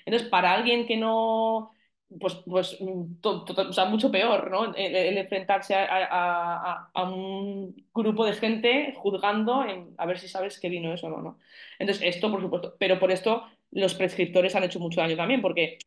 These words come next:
pa-, solo nos fijamos en eso. Entonces, eh, si yo abro una botella del vino contigo y digo, en vez de preguntarte a qué te huele, te digo, "Oye, ¿tú sabes que esto lo hace en una chica en una vi-, una viña que tiene allí abandonada, que la ha recuperado de su abuelo de hace cincuenta años,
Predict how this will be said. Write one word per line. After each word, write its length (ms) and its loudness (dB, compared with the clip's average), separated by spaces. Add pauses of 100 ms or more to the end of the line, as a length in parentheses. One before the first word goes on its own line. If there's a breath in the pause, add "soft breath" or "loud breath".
(680)
pa-, 160 -4
solo 220 4
nos 160 4
fijamos 380 0
en 100 4
eso. 160 2
Entonces, 360 -4
eh, 240 -8
si 200 -8
yo 180 8
abro 180 4
una 120 0
botella 260 0
del 120 0
vino 440 -2
contigo 560 2
y 120 -4
digo, 500 0
en 160 0
vez 180 4
de 120 2
preguntarte 840 0
a 80 -14
qué 100 -4
te 100 6
huele, 280 2
te 100 0
digo, 260 4
"Oye, 200 0
¿tú 100 -4
sabes 340 0
que 100 0
esto 220 -2
lo 80 2
hace 440 0
en 240 -6
una 220 2
chica 380 2
en 240 -2
una 520 4
vi-, 200 -6
una 180 0
viña 240 2
que 80 -2
tiene 240 0
allí 340 0
abandonada, 480 2
que 80 -2
la 80 2
ha 20 -4
recuperado 540 2
de 100 0
su 100 -4
abuelo 280 0
de 60 4
hace 120 -12
cincuenta 320 -2
años, 240 -2